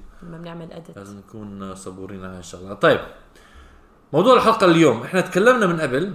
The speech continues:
Speaker 2: عن الشعور بالأمان، ولكن أكثر ركزنا على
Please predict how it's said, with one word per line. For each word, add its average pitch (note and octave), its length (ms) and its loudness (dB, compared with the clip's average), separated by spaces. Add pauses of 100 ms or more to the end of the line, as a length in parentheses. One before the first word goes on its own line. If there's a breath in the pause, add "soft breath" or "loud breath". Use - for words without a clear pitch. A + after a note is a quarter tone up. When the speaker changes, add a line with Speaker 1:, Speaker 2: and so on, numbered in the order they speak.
Speaker 2:
عن C3+ 340 -4
الشعور D3+ 360 0
بالأمان، C#3+ 680 0
ولكن C#3 320 -4
أكثر F3+ 300 -2
ركزنا C#3 440 -4
على A2+ 500 2